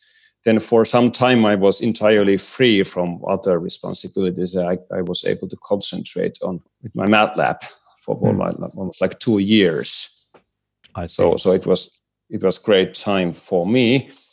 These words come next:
Speaker 1: And, and, and really that this, this journey has changed my understanding a little bit, because before it was, like,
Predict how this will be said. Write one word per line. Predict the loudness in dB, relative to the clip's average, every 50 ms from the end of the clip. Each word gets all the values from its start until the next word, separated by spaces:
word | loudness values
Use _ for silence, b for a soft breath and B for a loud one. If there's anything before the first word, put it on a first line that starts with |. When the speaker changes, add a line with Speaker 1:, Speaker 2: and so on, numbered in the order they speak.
| b b b b b -6
Speaker 1:
And, | -4 -4 -4 -2
and, | -4 -2 -2 0
and | -2 0 2 2
really | 2 4 4 4 4
that | 4 2 0 2 2
this, | 0 0 0 -4 -6
this | -6 -6 -6 -6 -4
journey | -2 0 0 0 0
has | 0 -2 -2 -4
changed | -4 -2 0 2 2 2 0 -2 -2
my | -2 0 0 0 0
understanding | -2 -4 -6 -6 -8 -10 -10 -8 -8 -8 -8 -8 -10 -14 -16
a | -18 -18
little | -16 -16 -16 -18 -18 _
bit, | -14 -14 -14 -14 -18 _ _ _ _ _
because | -20 -20 -20 -20 _ _ _ _ _ _ _ _ -2
before | -2 0 2 4 4 4 4
it | 2 2 2 0
was, | 0 2 2
like, | 0 -2 -2